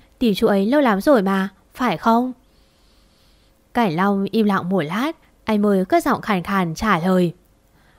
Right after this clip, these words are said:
"Anh thấy tốt nhất em đừng nên nói, cứ xem như là chưa biết gì đi." Tôi gật gật, cho là nên như vậy, dù sao thì cha mẹ em cũng biết chú Đông đã chết,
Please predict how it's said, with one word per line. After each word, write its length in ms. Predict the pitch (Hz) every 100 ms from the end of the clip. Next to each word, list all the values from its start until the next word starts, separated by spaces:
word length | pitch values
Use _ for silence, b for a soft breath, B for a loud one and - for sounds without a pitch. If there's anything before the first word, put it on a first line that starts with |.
| b
"Anh 140 | - 220
thấy 200 | 214 185
tốt 120 | 262
nhất 240 | 269 269 269 269 262
em 180 | 226
đừng 200 | 214 196
nên 200 | 156 247
nói, 360 | 262 220 202 311 b b b
cứ 100 | 226
xem 200 | 202 240
như 100 | 220
là 340 | 208 196 180 160
chưa 200 | - 233
biết 220 | 277 339
gì 200 | 277 185
đi." 280 | 185 226 254 _ _ _ _ _ _ _ b b b _
Tôi 220 | - 220 190
gật 220 | 220 180
gật, 180 | 196 190 - _ b b b _
cho 160 | -
là 280 | 233 208 190
nên 220 | 180 254
như 120 | 294 311
vậy, 280 | 262 185 - b b
dù 200 | - 240
sao 180 | 208 277
thì 440 | 277 220 190 180 170
cha 160 | 247
mẹ 120 | 220 190
em 280 | 208 220
cũng 180 | 208 233
biết 240 | 262 320 359 _
chú 200 | - 226
Đông 200 | 208 214
đã 200 | 190 208
chết, 280 | - 294